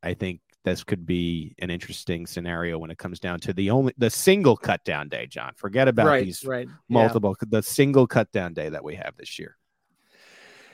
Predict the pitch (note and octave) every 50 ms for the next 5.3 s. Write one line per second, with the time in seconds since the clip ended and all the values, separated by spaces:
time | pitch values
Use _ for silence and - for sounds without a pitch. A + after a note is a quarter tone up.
0 | _ _ - G#3 G#3 A3 A3+ A3+ A3 G#3+ G#3 G3+ G3+ G3+ A#3+ C#4 C4 A#3+ A3 G#3+
1 | B3 A#3+ - C4 A3 F3+ - - - - - - - - F3+ F3+ F3 E3 D#3 D3
2 | D3+ D3+ D#3 D#3 D#3 C#3+ - - D3+ B2+ - - B2 A#2 A#2+ G#2+ - - - C#3+
3 | C#3 C3 B2+ B2+ B2+ B2+ A#2+ A2 G#2 G#2 G#2 G2+ G#2+ - _ _ - C3+ B2+ -
4 | C#3 B2+ - - - B2+ A#2 A#2 A2 G#2+ G#2+ G#2+ A2+ A#2 A#2 A2 G#2 F#2 G#2 G2
5 | F2+ F2 - G2 -